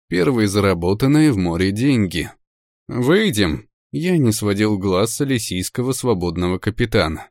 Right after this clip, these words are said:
Дрищ-бородач осклабился и огляделся. "Все слышали, дамы и господа? Заметьте,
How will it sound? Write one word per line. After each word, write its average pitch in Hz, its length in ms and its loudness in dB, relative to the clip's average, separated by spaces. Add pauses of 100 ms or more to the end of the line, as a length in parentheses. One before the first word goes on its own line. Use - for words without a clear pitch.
(160)
Дрищ-бородач 92 1000 0
осклабился 95 880 -2 (200)
и 82 120 -6
огляделся. 101 840 -2 (300)
"Все 87 520 -4
слышали, 147 720 0 (220)
дамы 107 680 2
и 110 100 0
господа? 117 600 -2 (280)
Заметьте, 107 880 -4